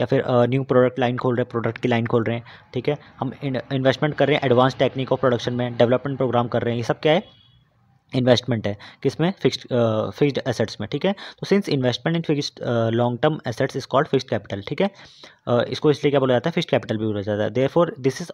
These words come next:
also called management of fixed capital, इसलिए हम इसको क्या बोलते हैं? Management of fixed capital के से ना, के नाम से भी जाना जाता है, ठीक है। तो जो डिसीजंस होते हैं जो किससे रिलेटेड होते हैं? फिक्स्ड एसेट्स से रिलेटेड होते हैं, उसको हम कैपिटल बजटिंग बोलते हैं। क्या बोलते हैं इसको हम? कैपिटल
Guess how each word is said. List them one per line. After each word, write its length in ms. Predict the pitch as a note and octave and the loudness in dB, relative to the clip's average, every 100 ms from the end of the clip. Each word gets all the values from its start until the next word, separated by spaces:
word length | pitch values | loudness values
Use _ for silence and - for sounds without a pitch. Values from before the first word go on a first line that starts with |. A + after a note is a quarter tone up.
| B2 | -2
also 220 | A2+ B2 | 0 2
called 180 | C3+ C3 | 2 2
management 480 | A#2 G#2+ A2 G#2+ D#3+ | -2 -4 -4 -2 -2
of 100 | - | 0
fixed 180 | C3 - | -2 -2
capital, 260 | G#2 - | -6 -4
इसलिए 300 | - - C#3 | -8 -6 -4
हम 60 | C#3 | -4
इसको 180 | B2+ C#3 | 0 0
क्या 120 | C3+ | 0
बोलते 220 | A#2+ A#2 | 0 0
हैं? 60 | C#3+ | -2
Management 340 | A#2 A2+ A2+ | 0 -2 -2
of 100 | - | -2
fixed 160 | - C3+ | 0 0
capital 260 | A#2+ B2 | 2 2
के 100 | A2+ | 0
से 140 | A2+ C3+ | -2 -2
ना, 200 | B2 A2+ - | 0 -2 0
के 80 | B2 | 0
नाम 140 | A2+ | 0
से 100 | B2+ | 0
भी 80 | D#3+ | 2
जाना 180 | A#2 G2+ | 2 0
जाता 220 | G2 - | -6 -8
है, 60 | - - - - - - - | -10 -16 -18 -16 -18 -16 -10
ठीक 160 | G2 | -6
है। 80 | - - _ _ - | -6 -10 _ _ 0
तो 100 | F#3 B2+ C3+ | 0 0 0
जो 100 | D#3+ | 0
डिसीजंस 420 | C3 C#3+ E3 D#3+ | 2 0 0 0
होते 180 | C3+ C3 | 0 0
हैं 80 | |
जो 80 | C3 | -2
किससे 240 | - C3+ C#3+ | -2 0 2
रिलेटेड 320 | C#3 B2 C3 | 2 0 -2
होते 160 | B2 | -2
हैं? 40 | C#3+ | -2
फिक्स्ड 220 | D3 C3+ | -2 0
एसेट्स 240 | B2+ B2 | 0 -2
से 160 | - C#3+ | 0 2
रिलेटेड 360 | A#2+ A2 - A#2+ | 2 0 2 2
होते 160 | A2 | 2
हैं, 20 | |
उसको 160 | B2 D3 | 0 0
हम 60 | D#3+ | 2
कैपिटल 340 | A#2 A2+ C3 | 2 2 -2
बजटिंग 340 | B2 G#2 A#2 | -2 -4 -4
बोलते 240 | G#2+ F#2+ A2 | -4 -6 -6
हैं। 80 | B2+ | -2
क्या 100 | C#3 | 0
बोलते 220 | B2+ D3 | 0 -2
हैं 40 | |
इसको 180 | D#3 - | -2 -2
हम? 80 | G3 | -2
कैपिटल 440 | - D#3+ A2+ G3+ | 0 0 -2 -6